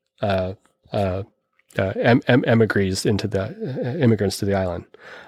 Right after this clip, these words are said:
Um, the wall itself was, was built for King of Kings, the Cecil B. DeMille, uh, silent film. Um, and a lot of the, the native village had already been built for a film called Bird of Paradise by King Vidor. So, like,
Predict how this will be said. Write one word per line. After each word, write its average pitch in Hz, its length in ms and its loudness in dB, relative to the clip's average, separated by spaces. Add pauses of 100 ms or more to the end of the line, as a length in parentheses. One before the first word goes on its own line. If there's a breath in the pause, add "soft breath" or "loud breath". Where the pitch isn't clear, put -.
(100)
Um, 113 360 4 (1200 loud breath)
the 135 400 4 (240)
wall 165 260 4
itself 214 300 2
was, 135 180 0
was 135 240 0
built 135 280 2 (140)
for 131 260 0
King 147 220 6
of 123 80 2
Kings, 127 340 4
the 123 120 0
Cecil 131 540 0
B. 123 80 0
DeMille, 113 520 2
uh, 104 360 -4
silent 120 480 2 (380)
film. 113 380 -6 (380 soft breath)
Um, 107 380 0 (540 loud breath)
and 131 140 4
a 131 40 8
lot 139 140 6
of 131 80 0
the, 123 240 4 (160)
the 127 80 0
native 123 260 4
village 131 260 4
had 120 100 -2
already 120 200 4
been 113 160 0
built 117 260 0 (200)
for 117 340 -2
a 110 260 -4 (200)
film 123 220 0
called 104 240 -4
Bird 123 180 4
of - 80 -6
Paradise 110 380 2
by 107 140 -4
King 113 240 0
Vidor. 104 360 -2
So, 151 140 4
like, 139 200 4